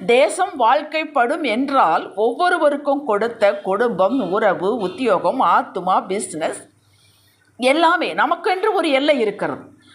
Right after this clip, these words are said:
அது அத்தனையுமே அவர் கொடுத்தது எல்லாமே இதுவரை பிரயோஜனம் இல்லாத போல இருந்திருந்தால், அல்லது இருந்தது என்றால், இடரலாக இருந்தது என்றால்,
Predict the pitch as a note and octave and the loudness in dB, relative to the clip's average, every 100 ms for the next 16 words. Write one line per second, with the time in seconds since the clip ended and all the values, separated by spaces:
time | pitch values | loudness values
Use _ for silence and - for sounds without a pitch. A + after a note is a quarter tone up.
0 | - A3 A#3 - A3 B3 - F4 D#4 G#4 | 0 0 2 0 0 -2 -4 -2 0 2
1 | C4+ B3+ B3 A#3+ B3+ D4 C#4+ A#3 E3 F3 | 2 0 -4 -4 -4 -2 -2 -2 -2 0
2 | A3+ F#3+ G#3 C#4+ G#3+ B3+ D#4+ E4+ F#4+ - | 2 0 0 -4 -4 -2 0 0 0 -4
3 | A3 B3+ D#4 E4 F4 E4+ C4 A#3+ A#3+ G#3+ | -4 -2 0 0 0 -2 -2 0 0 0
4 | G3 F#3 F3 E3 G3 A#3+ F#3+ F3+ E3 F#3 | 0 0 2 0 -2 -2 -2 -2 2 4
5 | D#3+ - A#3+ G3 F#3 G#3 A#3+ G3 A3 E4+ | 2 0 -2 0 0 0 2 0 0 0
6 | F#3 D3+ F#3+ F3+ D3 F#3+ A#3+ B3+ A#3 A3+ | -2 0 2 2 0 0 0 2 0 0
7 | F3+ A3+ G#3 F#3+ F4 G3 D#3+ F#3+ C#3+ | -2 -4 -2 -2 0 -2 0 2 2